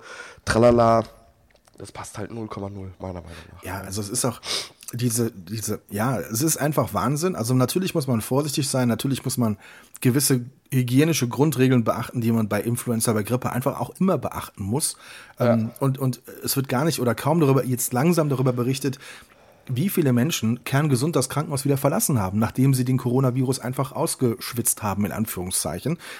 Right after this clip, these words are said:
Speaker 1: Ja.
Speaker 2: Also die meisten werden ja gesund entlassen und sind auch nie wieder ansteckend, was das betrifft, und sind dann auch ein Stück weit immun dagegen. Also es ist halt, du bekommst halt auch, ich habe letztens bei Facebook mich erdreistet, einen lustigen Spruch zu machen.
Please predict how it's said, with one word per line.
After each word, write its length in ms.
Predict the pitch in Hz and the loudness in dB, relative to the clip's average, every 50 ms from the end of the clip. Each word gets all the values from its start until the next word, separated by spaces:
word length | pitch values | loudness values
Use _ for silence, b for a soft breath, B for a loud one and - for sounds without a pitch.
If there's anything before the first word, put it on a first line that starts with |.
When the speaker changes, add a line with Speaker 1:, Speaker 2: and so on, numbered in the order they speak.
| B - | B 0
Speaker 1:
Ja. 100 | 135 127 | 2 2
Speaker 2:
Also 160 | 120 113 120 | 4 2 2
die 100 | 117 120 | 2 2
meisten 380 | 117 113 131 139 - - 139 | 2 2 2 2 0 0 0
werden 180 | 131 131 143 143 | 0 0 2 0
ja 60 | 131 123 | 2 2
gesund 320 | 127 110 110 147 175 - | 2 2 4 2 2 2
entlassen 400 | 139 120 127 139 190 - - 135 | 0 -2 0 0 0 0 0 0
und 120 | 123 113 | 0 0
sind 160 | 107 139 151 107 | 0 -2 -2 -2
auch 100 | 107 131 | 0 2
nie 180 | 139 165 156 | 2 2 2
wieder 160 | 147 139 127 | 0 -2 -2
ansteckend, 520 | - 214 214 - - 107 101 - 104 98 - | -2 -2 -4 -2 -4 -4 -2 -2 -4 -2 -2
was 120 | 104 - | -4 -2
das 160 | - 107 - | -2 -4 -4
betrifft, 360 | - 104 - - 107 - - - | -4 -6 -6 -6 -6 -6 -4 -6
und 60 | 107 95 | -6 -4
sind 140 | 117 127 | -2 -2
dann 120 | 127 120 - | -2 0 0
auch 120 | 113 - | -2 -2
ein 100 | 120 117 | -4 -4
Stück 200 | - - 131 - | -4 -4 -4 0
weit 200 | 123 120 117 - B B B B B B B B B _ | 0 0 0 -2 B B B B B B B B B _
immun 500 | - 147 139 135 135 170 196 196 127 98 | 2 6 6 8 6 6 4 2 0 0
dagegen. 420 | 95 101 98 95 110 104 110 147 139 | -2 -4 -4 -4 -6 -4 -4 -4 -4
Also 240 | 123 123 139 139 139 139 B B B B B _ _ | -2 0 2 0 0 -2 B B B B B _ _
es 160 | - 127 135 | -8 -6 -4
ist 120 | 180 165 - | -4 -2 0
halt, 260 | 165 151 147 135 117 123 | 0 0 -2 -4 -4 -4
du 80 | 127 117 | -4 -4
bekommst 360 | 123 117 - 139 170 170 - | -4 -4 -2 -2 -2 0 -2
halt 100 | 139 123 | -2 0
auch, 240 | 120 123 123 - - - _ _ | 0 0 -2 -2 -6 -14 _ _
ich 160 | - 120 - | -10 -4 -4
habe 120 | 117 107 101 | -2 -2 -2
letztens 240 | 120 - 170 - - | -4 -2 -2 -2 0
bei 120 | 120 107 | -2 -2
Facebook 380 | - - 117 131 135 - 156 - | 0 0 0 0 0 -2 -4 -6
mich 140 | 127 - 113 | -4 -4 -4
erdreistet, 580 | 104 95 90 95 101 131 - - - 123 - | -4 -4 -4 -2 -2 -2 -2 -2 -4 -6 -4
einen 80 | 113 110 | -2 0
lustigen 380 | 135 175 - - - 131 127 | 0 0 0 -2 -2 -2 -2
Spruch 340 | 113 - - - - - - | -4 -4 -4 -4 -4 -4 -6
zu 160 | - - 92 | -12 -12 -10
machen. 300 | 87 80 78 - 101 113 | -10 -10 -8 -8 -8 -8